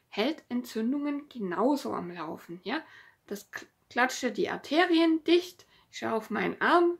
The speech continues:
schau meine Arterien an, die willst du clean haben. Du willst, dass dein Körper,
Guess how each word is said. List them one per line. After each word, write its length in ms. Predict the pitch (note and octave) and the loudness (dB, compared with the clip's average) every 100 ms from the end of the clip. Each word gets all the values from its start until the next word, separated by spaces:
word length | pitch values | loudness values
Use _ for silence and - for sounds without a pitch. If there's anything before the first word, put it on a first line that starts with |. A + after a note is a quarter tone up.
| _ | _
schau 220 | - A#3 | -8 -4
meine 260 | G3+ F#3 - | -4 -4 -8
Arterien 520 | - B3 C#4+ C#4 C4+ | -4 -2 0 -2 -2
an, 180 | A3+ A3+ | -4 -4
die 160 | - | -6
willst 280 | F#3+ G3 - | -6 -8 -10
du 40 | - | -16
clean 460 | - - G#3 G#3+ | -12 -4 -4 -2
haben. 240 | G3 - G3 | -6 -4 -6
Du 120 | - | -2
willst, 280 | A3 B3+ - - - - - | 0 -2 -6 -20 -20 -20 -16
dass 180 | F#3 | -16
dein 240 | - E3+ D#3 | -12 -12 -10
Körper, 640 | - A3+ B3+ A#3+ A#3 - | -2 0 0 -2 -4 -6